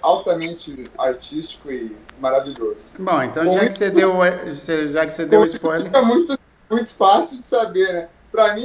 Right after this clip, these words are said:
Speaker 1: esse tipo de duelo aí, meu, não precisa nem botar, né?
Speaker 2: É tipo Michael Jackson e, e Madonna?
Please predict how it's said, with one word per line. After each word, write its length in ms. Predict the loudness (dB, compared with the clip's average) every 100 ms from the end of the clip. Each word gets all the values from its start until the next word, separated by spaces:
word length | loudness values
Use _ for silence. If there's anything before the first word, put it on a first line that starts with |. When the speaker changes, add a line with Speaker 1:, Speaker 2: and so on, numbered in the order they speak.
| -6
Speaker 1:
esse 260 | -6 -8 -12
tipo 240 | -14 -12
de 120 | -10
duelo 380 | -4 2 4 4
aí, 280 | 2 0 -2
meu, 160 | 0
não 80 | 0
precisa 180 | 2 4
nem 140 | 4 2
botar, 460 | -6 -4 -2 -2
né? 120 | -6 -16 _ _ _ _
Speaker 2:
É 120 | -4
tipo 340 | -2 -2 2 2
Michael 340 | 2 0 -2
Jackson 500 | 0 0 0 0 0
e, 280 | 0 0 -2
e 40 | -2
Madonna? 680 | -2 0 2 2 0 -2